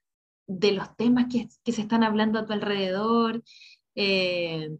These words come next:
y cómo las otras personas piensan sobre este tema y cómo lo hablan. Entonces, de repente, humanizarme en este sentido y decir que hubieron momentos este año donde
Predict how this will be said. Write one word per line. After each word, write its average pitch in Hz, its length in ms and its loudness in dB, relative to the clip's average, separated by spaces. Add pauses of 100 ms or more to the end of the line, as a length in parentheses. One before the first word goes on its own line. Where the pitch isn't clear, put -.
(160)
y - 140 -6
cómo 233 300 4
las 214 260 0
otras 226 320 -2
personas 226 480 -2
piensan 233 560 4
sobre 220 500 -4
este 208 260 -6
tema 220 260 0
y 214 80 -4
cómo 214 220 0
lo 185 200 -2
hablan. 226 500 0
Entonces, 208 540 -8 (920)
de 208 120 -2
repente, 214 1000 0 (720)
humanizarme 220 800 0
en 233 60 2
este 240 220 -2
sentido 233 640 -2
y 269 120 -2
decir 220 420 -4
que 233 100 0
hubieron 226 320 2
momentos 226 460 2
este 220 240 -6
año 226 360 0
donde 220 540 -6